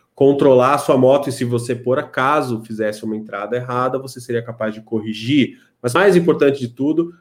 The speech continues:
você precisa ter habilidade para não entrar errado, né? E pra isso você precisa conhecer o comportamento da moto durante uma curva, como se faz uma curva, né?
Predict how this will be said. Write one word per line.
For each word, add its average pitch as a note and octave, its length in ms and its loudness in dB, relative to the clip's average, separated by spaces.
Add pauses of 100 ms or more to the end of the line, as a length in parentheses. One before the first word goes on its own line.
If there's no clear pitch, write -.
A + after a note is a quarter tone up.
(140)
você B2 300 0
precisa B2+ 400 -6
ter A#2+ 160 0
habilidade A#2+ 560 0
para B2 260 0
não C3+ 320 6
entrar G#2+ 400 0
errado, F#2 500 -8 (220)
né? A2 220 -6
E A2+ 40 -4
pra A2 200 -2
isso A2 180 -2
você A#2 180 -10
precisa A2+ 400 -8 (280)
conhecer B2 840 2 (460)
o B2 80 -14
comportamento B2 840 0
da B2 160 2
moto A#2+ 500 2
durante A2+ 380 0
uma G2+ 120 -6
curva, G#2 600 0 (180)
como B2+ 260 0
se B2 120 -8
faz A2 240 -2
uma G2 120 -8
curva, F#2+ 560 -2 (240)
né? G2 240 -8